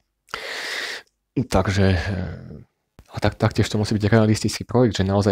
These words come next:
aj tí budúci ministri financí musia niečo takéto odsúhlasiť. A pochybujem, že by každá jedna vláda bola ochotná nejaké, mm, premrštené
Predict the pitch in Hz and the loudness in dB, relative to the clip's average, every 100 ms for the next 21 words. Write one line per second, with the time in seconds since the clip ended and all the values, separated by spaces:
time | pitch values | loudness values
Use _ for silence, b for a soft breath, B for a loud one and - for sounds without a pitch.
0 | 98 98 98 107 123 113 101 101 98 - | 2 0 0 2 2 2 0 0 0 -2
1 | - 101 98 95 92 101 - 92 95 95 | -2 0 0 0 -2 -2 0 0 0 -2
2 | 95 98 101 95 98 117 - 123 87 87 | -2 -2 0 -2 -2 -4 -2 -2 -2 -2
3 | 95 95 110 120 104 92 92 90 98 98 | -4 -2 -2 0 0 0 0 0 -2 0
4 | 95 98 87 92 98 95 98 98 95 101 | 0 0 2 2 4 4 4 2 2 0
5 | 101 98 98 95 98 110 98 - 95 90 | -2 -2 0 0 0 0 -2 0 0 0
6 | 98 95 92 - 104 101 - 95 95 | -2 -8 -6 -2 0 -2 -2 -2 -2